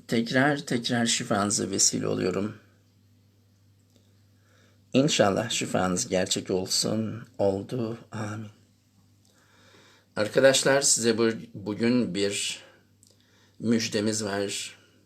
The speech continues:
Bugün yirmi yedinci enerjinin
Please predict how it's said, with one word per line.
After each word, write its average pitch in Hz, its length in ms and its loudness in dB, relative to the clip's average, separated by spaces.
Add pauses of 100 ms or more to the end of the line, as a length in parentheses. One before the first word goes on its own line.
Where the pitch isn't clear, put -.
(540)
Bugün 156 600 8
yirmi 151 360 8
yedinci 160 400 6
enerjinin 147 960 4